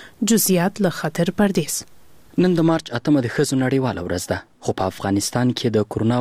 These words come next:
Speaker 2: وایروس له امله د غونډو په ترڅ کې نمانځنه نه کیږي. د افغانستان د ښځو چارو وزارت وایي چې د ولسمشر د لارښوونې پر بنسټ د کرونا وایروس د خپرېدو د مخنیوي لپاره هیڅ کوم رسمي پروګرام نه لري. د دې وزارت ویاند رویا د آدرس د یکشنبې په ورځ له ازادي راډیو سره په خبرو کې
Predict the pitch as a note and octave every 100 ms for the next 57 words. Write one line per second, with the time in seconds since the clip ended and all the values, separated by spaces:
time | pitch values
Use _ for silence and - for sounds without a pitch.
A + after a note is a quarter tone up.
0 | A#2 A2 C#3+ - G2+ G#2+ B2 G2+ G2+ C3+
1 | B2 - - G2+ - A#2+ G#2+ G#2+ A2+ D3
2 | D3+ C#3+ - F#2+ - F#2+ _ - E3+ E3
3 | F3 E3+ - F3+ E3+ - E3 D3 C#3+ B2+
4 | A2+ A2+ B2+ C3+ C3+ A#2+ A2 G#2+ - D3
5 | - C3 G#2 G2 - - B2+ D3 - G#2+
6 | G#2 G2+ D3 D3 B2 - G#2+ C3 B2 A#2+
7 | D3 - - - G2+ A2 D3 A2 G2+ A#2
8 | D3 D3+ - D3+ E3+ - - - - G3
9 | - D3+ C#3 B2+ - F3+ A2 G2 A2+ C#3+
10 | C#3 C3 F#2 F#2 F#2+ - D#3 E3 D#3+ D3
11 | D3 D3 C#3 C#3 C#3+ C3+ B2+ B2+ B2+ B2
12 | A#2 C3 - B2+ - - G#2+ G2+ G#2+ C3+
13 | C3 G#2+ G#2 A2+ F3 C#3 G2 - - -
14 | - G2 G2+ D3